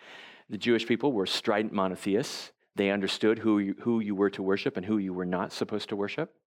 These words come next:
Right? You worship God alone. And, I mean, even the angels understand this. Well, especially the angels. I shouldn't say even. Especially the angels understand this, right? A-, anytime an angel appears, they're, like, so awesome that people just foul-, they, they fall down and, and they wanna worship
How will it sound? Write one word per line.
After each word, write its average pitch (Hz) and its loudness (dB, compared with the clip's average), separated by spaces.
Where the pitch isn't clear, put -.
Right? 107 -6
You 107 0
worship 104 2
God 95 2
alone. 110 0
And, 101 0
I 123 2
mean, 123 -2
even 214 6
the 185 4
angels 170 4
understand 101 -2
this. - -8
Well, 104 2
especially 98 -2
the 82 -8
angels. 78 -12
I 85 -14
shouldn't 101 -6
say 76 -8
even. 95 -2
Especially - 0
the 160 4
angels 110 2
understand 90 -4
this, - -6
right? 120 -4
A-, 139 -4
anytime 165 2
an 131 4
angel 127 2
appears, 107 0
they're, 117 4
like, 104 2
so 139 2
awesome 101 0
that 90 0
people 117 2
just 101 0
foul-, 117 2
they, 104 2
they 101 0
fall 143 2
down 98 -2
and, 107 0
and 110 0
they 110 4
wanna 117 2
worship 196 0